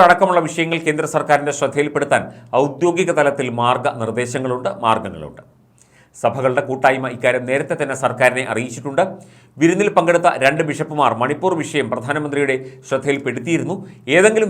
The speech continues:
വിരുന്നിൽ പങ്കെടുത്തു എന്ന് കരുതി അലിഞ്ഞു പോകുന്നതല്ല സഭയുടെ നിലപാടുകളെന്നുമാണ് ക്ലിമീസ് ബാവ പറയുന്നത്. തീർച്ചയായിട്ടും സകല മതമേലധ്യക്ഷന്മാരെയും അപമാനിച്ചുകൊണ്ട്, അവഹേളിച്ചുകൊണ്ട് ഇനിയിപ്പോൾ എന്ത് വിശദീകരണം നൽകിയാലും എന്ത് മാപ്പ് പറഞ്ഞാലും ഇത്തരത്തിൽ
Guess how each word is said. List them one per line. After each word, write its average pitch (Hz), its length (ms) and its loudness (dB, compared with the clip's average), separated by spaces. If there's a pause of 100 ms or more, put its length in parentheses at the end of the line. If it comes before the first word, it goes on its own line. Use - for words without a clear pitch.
വിരുന്നിൽ 185 360 0
പങ്കെടുത്തു 160 440 2
എന്ന് 135 160 -8
കരുതി 120 240 -4 (140)
അലിഞ്ഞു 120 360 -6
പോകുന്നതല്ല 120 460 0 (400)
സഭയുടെ 110 420 -2 (120)
നിലപാടുകളെന്നുമാണ് 104 840 0 (220)
ക്ലിമീസ് 110 360 -6
ബാവ 92 260 -4
പറയുന്നത്. 71 360 -16 (460)
തീർച്ചയായിട്ടും 123 420 -4 (100)
സകല 120 220 2 (180)
മതമേലധ്യക്ഷന്മാരെയും 123 1000 -6
അപമാനിച്ചുകൊണ്ട്, 120 640 -4
അവഹേളിച്ചുകൊണ്ട് 120 640 -4 (400)
ഇനിയിപ്പോൾ 135 360 -2
എന്ത് 160 200 0
വിശദീകരണം 156 540 0
നൽകിയാലും 147 440 4 (520)
എന്ത് 160 180 2 (120)
മാപ്പ് 139 280 2
പറഞ്ഞാലും 131 400 2 (640)
ഇത്തരത്തിൽ 165 340 2